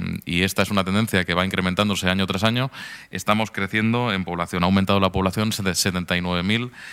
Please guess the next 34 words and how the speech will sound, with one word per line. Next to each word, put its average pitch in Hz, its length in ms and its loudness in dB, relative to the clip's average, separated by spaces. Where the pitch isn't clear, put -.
ochocientos 110 540 -2
treinta 98 260 0
y 90 60 -2
tres 113 280 -2
residentes, 95 760 -2
un 113 180 2
dos 117 220 2
coma 92 240 -4
cinco 101 240 -2
por 92 120 -4
ciento 101 300 -2
en 98 80 0
los 90 140 -6
últimos, 87 480 -4
en 95 120 -2
el 98 80 2
último 98 520 2
trienio. 87 440 0
Este 110 260 0
año 117 180 2
en 110 80 2
concreto, 117 400 2
la 113 120 4
población 95 320 0
de 104 40 4
la 101 100 2
ciudad 107 340 0
aumenta 104 380 2
un 104 160 0
uno 113 400 2
coma 92 160 2
veinticinco 92 520 2
por 87 160 -6
ciento. 90 380 -2